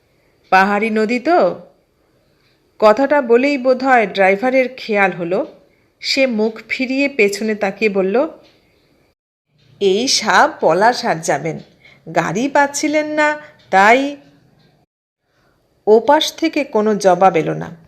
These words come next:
জয়দেবের অস্বস্তি বেড়ে গেল। ভদ্রমহিলা কি তাকে সঙ্গে নেওয়া পছন্দ করছেন না?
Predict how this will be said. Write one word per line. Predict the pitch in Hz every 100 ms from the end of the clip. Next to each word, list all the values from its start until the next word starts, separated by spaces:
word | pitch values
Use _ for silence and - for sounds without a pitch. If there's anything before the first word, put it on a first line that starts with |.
| _ _ _ _ _ - 190
জয়দেবের | 208 208 226 247 269 - 185
অস্বস্তি | 190 - 247 - 240
বেড়ে | 175 165 139
গেল। | 135 - 180 - _ _ _ _ _ _ _ _ _
ভদ্রমহিলা | 175 190 180 220 240 262 277 277
কি | 285 277
তাকে | 214 208 247
সঙ্গে | - 208 196 226
নেওয়া | 233 233
পছন্দ | 202 175 170 220 254
করছেন | 277 269 302
না? | 285 190 175